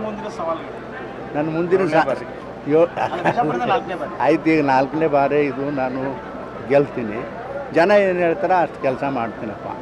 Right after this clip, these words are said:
Speaker 2: ನಂದೇ ಅನ್ನತಕ್ಕಂಥದ್ದು ಯಾವುದೂ ಅಜೆಂಡಾ ಇಲ್ಲ. ಜನ ಈ ಕ್ಷೇತ್ರದ ಜನ ಏನು ಹೇಳ್ತಾರೋ ಆ ಕೆಲಸ ಮಾಡ್ತೀನಿ. ಕೇಂದ್ರ ಸರ್ಕಾರಕ್ಕೆ ಸಂಬಂಧಪಟ್ಟದ್ದು ಅವರು ನನ್ನ ಸಲುವಾಗಿ ಚಪ್ಪಲಿ ಹರ್ಕೊಂಡು, ಅಂಗಿ ಹರ್ಕೊಂಡು ಚುನಾವಣೆಯಲ್ಲಿ ನನ್ನ ಗೆಲ್ಚಾರ. ಅವ್ರು ಎಷ್ಟು ಸೇವೆ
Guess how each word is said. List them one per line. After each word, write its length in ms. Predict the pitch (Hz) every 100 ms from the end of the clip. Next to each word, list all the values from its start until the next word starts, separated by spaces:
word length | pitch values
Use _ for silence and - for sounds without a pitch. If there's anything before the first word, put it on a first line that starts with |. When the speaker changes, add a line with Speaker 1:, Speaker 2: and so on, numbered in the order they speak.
| - - 127
Speaker 2:
ನಂದೇ 300 | 147 170 190
ಅನ್ನತಕ್ಕಂಥದ್ದು 720 | 185 175 175 165 160 165 160 147
ಯಾವುದೂ 240 | 139 143 147
ಅಜೆಂಡಾ 360 | 117 143 139 135 123
ಇಲ್ಲ. 140 | 120 107 - - - - - - -
ಜನ 160 | 143 190 190
ಈ 60 | -
ಕ್ಷೇತ್ರದ 460 | - 170 175 196 190 170
ಜನ 120 | 151 175 165
ಏನು 120 | 151
ಹೇಳ್ತಾರೋ 280 | 139 135 160 156
ಆ 40 | 131
ಕೆಲಸ 180 | 113 131 135
ಮಾಡ್ತೀನಿ. 300 | 127 - 175 -
ಕೇಂದ್ರ 240 | 175 196 165
ಸರ್ಕಾರಕ್ಕೆ 460 | 160 143 156 185 -
ಸಂಬಂಧಪಟ್ಟದ್ದು 640 | 143 139 127 127 - 110 95 117 - 110 - - - - - - 123
ಅವರು 180 | 139 139 135
ನನ್ನ 140 | 151 156
ಸಲುವಾಗಿ 480 | 147 147 135 127 135 135 - -
ಚಪ್ಪಲಿ 320 | 127 156 165 147
ಹರ್ಕೊಂಡು, 380 | 127 139 135 127
ಅಂಗಿ 240 | 123 139 139
ಹರ್ಕೊಂಡು 340 | 135 113 135 135 -
ಚುನಾವಣೆಯಲ್ಲಿ 680 | 127 131 135 135 131 143 156 143
ನನ್ನ 160 | 131 123
ಗೆಲ್ಚಾರ. 380 | 139 127 165 156 147 - - - - 117
ಅವ್ರು 140 | 127 143
ಎಷ್ಟು 180 | 151 165 -
ಸೇವೆ 220 | 147